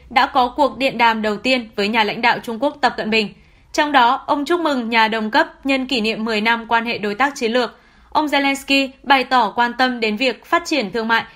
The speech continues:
và thực hiện các dự án cơ sở hạ tầng lớn, bao gồm phát triển cảng biển, xây dựng và hiện đại hóa đường bộ,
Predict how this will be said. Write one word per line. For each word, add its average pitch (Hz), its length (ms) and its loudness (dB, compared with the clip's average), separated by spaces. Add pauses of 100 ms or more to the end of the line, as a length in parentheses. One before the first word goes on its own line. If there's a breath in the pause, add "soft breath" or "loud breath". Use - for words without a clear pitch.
(120)
và 262 140 4
thực 262 180 -6
hiện 247 220 -4
các 277 140 -2
dự 285 100 -4
án 196 260 -2
cơ 233 120 -4
sở 226 140 -4
hạ 190 140 -4
tầng 208 200 -4
lớn, 202 280 -2 (300 loud breath)
bao 294 220 4
gồm 254 220 0
phát 320 180 0
triển 240 220 -2
cảng 202 200 0
biển, 202 180 -2 (200 loud breath)
xây 294 220 0
dựng 285 180 -2 (100)
và 214 100 2
hiện 208 200 -4
đại 202 140 -2
hóa 190 200 -4
đường 208 200 -4
bộ, 214 240 0